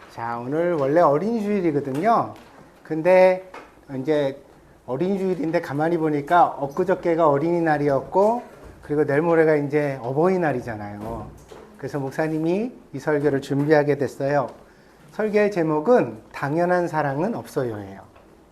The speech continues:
심각하다. <laughs> 어, 이 어린이 주일이라는 것은 어린이날을 교회에서 지키는 겁니다. 그래서 오늘 하루만큼은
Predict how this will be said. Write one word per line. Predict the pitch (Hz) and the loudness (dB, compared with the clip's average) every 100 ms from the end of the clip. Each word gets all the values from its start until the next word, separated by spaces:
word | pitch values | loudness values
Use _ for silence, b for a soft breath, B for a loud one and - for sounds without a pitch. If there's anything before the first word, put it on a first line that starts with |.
| _ - _ - _ | _ -20 _ -20 _
심각하다. | - 170 160 123 110 101 139 254 | -10 -4 -4 -4 -6 -2 0 0
<laughs> | - - - - - - - - - 349 - 359 359 320 285 262 330 - - - - - - | -6 -20 -20 -20 -14 -14 -10 -10 -6 -4 -4 -6 -8 -10 -14 -16 -18 -20 -20 -20 -20 -20 -4
어, | 143 143 139 135 135 127 123 127 | 2 4 4 4 4 2 0 -2
이 | 160 220 | 4 6
어린이 | 147 170 240 262 | 8 8 8 4
주일이라는 | 240 247 226 226 214 190 165 | 6 6 8 8 8 6 8
것은 | 156 156 208 185 117 - | 6 6 6 6 2 -6
어린이날을 | 127 135 185 220 220 185 170 202 | 2 4 6 4 4 4 4 2
교회에서 | 202 165 180 185 190 | 2 2 2 4 0
지키는 | 196 190 233 214 | -2 -6 -2 0
겁니다. | 185 151 135 131 120 110 - | 2 0 0 0 0 -2 -8
그래서 | 131 135 151 | -6 0 2
오늘 | 185 233 240 226 | 4 4 6 6
하루만큼은 | 254 233 170 - 143 139 175 254 277 | 4 2 0 -2 -4 -2 0 -2 -4